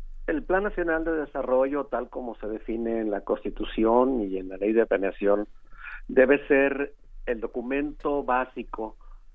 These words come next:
que proyecte lo que el país quiere lograr los siguientes seis años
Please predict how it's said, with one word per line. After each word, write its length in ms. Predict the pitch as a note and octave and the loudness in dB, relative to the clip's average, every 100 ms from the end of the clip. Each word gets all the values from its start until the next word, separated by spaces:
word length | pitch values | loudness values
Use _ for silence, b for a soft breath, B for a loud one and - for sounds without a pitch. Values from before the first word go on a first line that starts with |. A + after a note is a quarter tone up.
| - - | -8 -4
que 100 | A2 | -2
proyecte 840 | - A2 A2 B2 A#2+ - B2+ C3+ | 0 0 2 2 0 -2 -2 0
lo 200 | A#2 G#2 | -4 -4
que 160 | - G2 | -2 -4
el 120 | F#2+ | 2
país 420 | G#2 G#2 A2 A#2 - - | 4 4 4 0 -2 2
quiere 260 | G#2+ G#2+ | 4 4
lograr 540 | G#2 F#2+ G2 G2+ G#2 - - - - - | 4 2 4 4 2 -2 -16 -18 -18 -6
los 200 | F#2 G2 - - - | -2 -2 -4 -20 -10
siguientes 560 | A#2+ G2 G#2 A2 B2 A#2 - - - | -6 2 2 4 2 2 0 -10 0
seis 200 | G#2+ G#2 | 2 6
años 380 | D3 C3+ C3+ D#3+ | 6 6 6 2